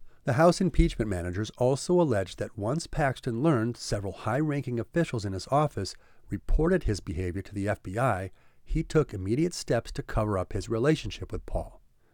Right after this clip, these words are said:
including wiring a one hundred and twenty-two thousand dollar payment to a Paul-affiliated company in an effort to hide home renovations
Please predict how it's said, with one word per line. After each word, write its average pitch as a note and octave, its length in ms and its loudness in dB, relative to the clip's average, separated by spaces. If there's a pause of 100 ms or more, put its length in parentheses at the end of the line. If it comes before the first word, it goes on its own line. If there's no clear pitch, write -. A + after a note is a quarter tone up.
(100)
including A2+ 560 6 (160)
wiring A2+ 440 4
a G2+ 80 -2
one A#2 280 2
hundred D3+ 340 0
and C#3+ 100 -2
twenty-two C3 520 -4
thousand A2+ 400 0
dollar G#2 240 0
payment A#2+ 420 0 (360)
to G2+ 120 -4
a F#2 60 -2
Paul-affiliated G#2 920 -2
company A2+ 540 0 (280)
in G#2 120 -4
an G2 160 -4
effort D3+ 320 0
to F3 100 0
hide A#2 300 0
home G2+ 260 -2
renovations A2+ 680 0